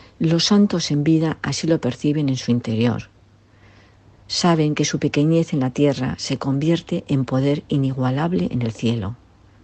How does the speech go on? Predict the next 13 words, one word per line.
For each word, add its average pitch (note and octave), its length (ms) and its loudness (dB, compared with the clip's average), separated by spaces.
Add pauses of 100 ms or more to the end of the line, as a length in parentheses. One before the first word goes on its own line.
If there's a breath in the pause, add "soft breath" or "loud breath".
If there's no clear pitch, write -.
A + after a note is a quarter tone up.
(640 loud breath)
Santa D#3+ 360 2
Teresa F#3 340 2
del D3+ 140 2
Niño D#3 220 2
Jesús - 580 -6
lo C3+ 140 -2
resume C#3 420 -4
en B2+ 80 4
una B2+ 180 2
frase: - 540 -6 (1000 loud breath)
"Pasaré B3 560 0 (140)
mi C#3+ 140 0
cielo F#3 560 2